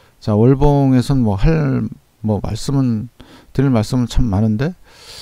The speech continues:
자, 여기서도 보시면 대세 상승 이후에 하락 반등하고 폭락을 했죠. 항상 그래요. 대세 상승 이후에 하락 반등 폭락. 자, 대세 상승 이후에 하락 반등 폭락.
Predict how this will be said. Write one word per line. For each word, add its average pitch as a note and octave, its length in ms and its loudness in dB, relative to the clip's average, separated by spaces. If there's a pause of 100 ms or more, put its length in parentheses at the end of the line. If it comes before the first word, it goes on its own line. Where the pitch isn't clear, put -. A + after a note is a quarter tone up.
(360)
자, F#2 340 -2 (400)
여기서도 C#3 360 2
보시면 G#2+ 580 2
대세 C3 360 4
상승 D#3 420 0
이후에 G2+ 560 2
하락 C#3 480 -4
반등하고 A2+ 680 2 (280)
폭락을 B2 400 2
했죠. - 340 -8 (320)
항상 F#3 480 0
그래요. F2 280 -4 (800)
대세 C3+ 320 4
상승 D#3 460 0
이후에 B2 300 2
하락 C3+ 500 -4
반등 A2+ 400 2
폭락. D#2+ 400 2 (840)
자, G2+ 280 -4
대세 B2+ 300 2
상승 C3+ 440 0
이후에 C#3 460 -2
하락 C3 480 -4
반등 A2 440 2
폭락. E2 360 4